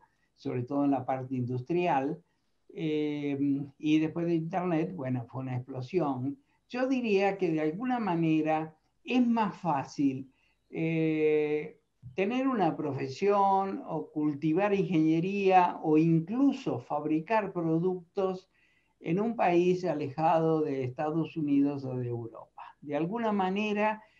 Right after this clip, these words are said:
eh, es mucho más fácil hacer ciencia y tecnología de lo que era, eh, hacia los años mil novecientos cincuenta o mil novecientos sesenta.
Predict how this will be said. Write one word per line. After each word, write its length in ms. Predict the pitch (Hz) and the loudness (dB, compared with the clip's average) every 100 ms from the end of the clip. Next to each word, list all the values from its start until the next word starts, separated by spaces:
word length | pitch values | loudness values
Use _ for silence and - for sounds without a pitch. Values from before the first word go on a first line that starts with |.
| _ _ _ _ | _ _ _ _
eh, 580 | 165 151 151 147 156 165 | -4 -2 -2 -4 -6 -8
es 120 | 139 | -4
mucho 280 | 180 220 214 | -2 -2 0
más 220 | 190 165 | -2 -2
fácil 400 | 202 185 - 147 | -2 -4 0 0
hacer 320 | 147 - 165 160 | 0 -4 -6 -6
ciencia 640 | - 202 180 156 131 139 | 0 4 4 4 0 -4
y 100 | 131 | -4
tecnología 1000 | 143 135 135 131 117 - 202 202 214 208 165 | -4 -2 -2 -4 -8 -8 -4 0 0 -2 -6
de 140 | 143 | -6
lo 180 | 143 143 | -6 -4
que 260 | 160 160 | 0 0
era, 340 | 160 175 175 - _ _ _ _ _ | 2 0 -2 -8 _ _ _ _ _
eh, 540 | - 151 143 139 143 - | -8 -6 -2 -2 -2 -6
hacia 300 | 127 160 147 | -6 -6 -6
los 240 | 147 127 | -6 -4
años 320 | 160 165 156 | 0 2 2
mil 300 | 135 139 156 | 2 2 0
novecientos 680 | 156 147 131 156 147 147 135 | 0 -2 -4 -4 -4 -6 -2
cincuenta 880 | 139 131 151 165 170 160 160 143 131 | -2 -2 -2 -2 0 0 0 -2 -2
o 80 | |
mil 260 | 123 131 131 | -2 -2 -2
novecientos 840 | 127 127 123 135 131 127 131 123 | -4 -4 -4 -6 -8 -8 -8 -10
sesenta. 380 | - 110 - - | -10 -14 -14 -20